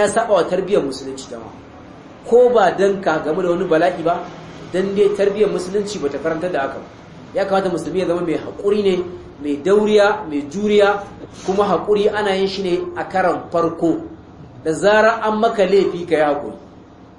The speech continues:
Amma in sai da kaga haza, kaga ba sarki sai Allah, ka yi haƙuri, babu lada.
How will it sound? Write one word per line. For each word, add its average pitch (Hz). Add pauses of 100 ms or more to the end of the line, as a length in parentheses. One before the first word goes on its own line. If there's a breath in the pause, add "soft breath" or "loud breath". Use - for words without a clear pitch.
(340)
Amma 190
in 220
sai 233
da 202
kaga 185
haza, 180
kaga 175
ba 190
sarki 165
sai 180
Allah, 175
ka -
yi 175
haƙuri, 156
babu 160
lada. 113